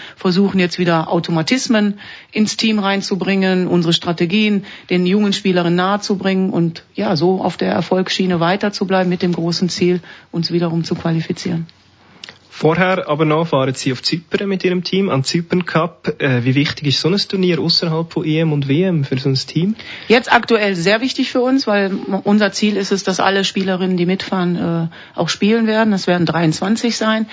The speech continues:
Speaker 1: Viele Junge, die erstmalig dabei sind oder erst ein, zwei, drei Länderspiele haben.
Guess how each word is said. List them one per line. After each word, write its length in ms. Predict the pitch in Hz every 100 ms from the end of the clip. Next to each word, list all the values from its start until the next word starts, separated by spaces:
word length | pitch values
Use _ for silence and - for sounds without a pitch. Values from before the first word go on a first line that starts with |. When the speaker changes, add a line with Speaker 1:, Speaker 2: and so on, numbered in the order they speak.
| - -
Speaker 1:
Viele 320 | - 214 196
Junge, 320 | 180 214 220
die 80 | 185
erstmalig 580 | 190 214 - 214 208 208
dabei 360 | 202 196 196
sind 120 | 185
oder 140 | 180 175
erst 260 | 165 165
ein, 220 | - 190 190
zwei, 240 | - 175
drei 220 | 175 196
Länderspiele 580 | 208 208 202 - 196 196
haben. 220 | 185 185